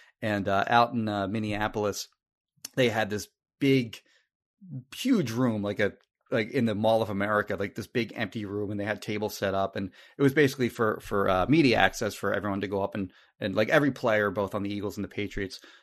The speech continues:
uh, were, were in this giant room, and, and you could go up to, they're all sitting at, like, individual tables and stuff. And Brandon Brooks was at a table with, uh, I believe it was Will Beatty. <laughs> And so, like, I, I needed to talk to Will Beatty about something, like, totally unimportant.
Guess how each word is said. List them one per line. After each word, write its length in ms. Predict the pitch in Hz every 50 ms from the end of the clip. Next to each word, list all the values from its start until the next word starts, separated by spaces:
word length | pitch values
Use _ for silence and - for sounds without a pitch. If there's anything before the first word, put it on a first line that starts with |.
| _ _ -
uh, 200 | 95 92 92 92
were, 220 | - 95 98 98
were 160 | 104 98 104 101
in 80 | 98
this 180 | 101 98 95 -
giant 380 | - - 101 101 104 98 -
room, 320 | - 101 98 95 95 95 95
and, 160 | 92 92 -
and 140 | - 95 92
you 160 | 98 95 92
could 100 | 90 90
go 140 | 98 95 98
up 100 | 98 -
to, 160 | - 104 98 - -
they're 200 | 110 110 110 110
all 160 | 107 104 98
sitting 260 | - - 117 - 101
at, 60 | 101
like, 180 | 101 98 95 101
individual 420 | 101 101 92 98 92 104 98 98
tables 400 | - - 101 95 95 98 92 -
and 100 | - -
stuff. 320 | - - 104 95 92 - - - - - - - - - -
And 140 | 143 135
Brandon 220 | 147 180 190 180 147
Brooks 180 | 175 165 -
was 80 | - 131
at 140 | 135 127 -
a 20 |
table 340 | - - 135 127 117 117 113
with, 240 | 113 110 104 - - _ _ _ _ _ _ -
uh, 180 | 107 101 98 - -
I 60 | 110
believe 260 | 104 127 139 170 156
it 40 | 151
was 120 | 127 104
Will 320 | 98 90 101 123 127 120 110
Beatty. 520 | 95 113 107 110 110 101 107 104 98 - _
<laughs> 360 | _ - - - _ _ -
And 160 | 131 127 196
so, 300 | 147 - - - 208 170 131 -
like, 180 | 170 143 -
I, 220 | 220 170 160 143 - 190 220 233 - 202 165
I 140 | - 175 220
needed 220 | 226 233 208 185 -
to 80 | 165
talk 260 | 135 170 160 156 135
to 80 | 147 139
Will 200 | 123 143 160 151
Beatty 400 | 127 104 131 131 143 151 147 143
about 260 | 135 131 127 127 123 -
something, 320 | - 139 131 135 139 117
like, 220 | 117 113 110 110
totally 340 | - 165 160 147 139 131 120
unimportant. 640 | 123 131 127 117 104 131 135 139 151 156 156 151 139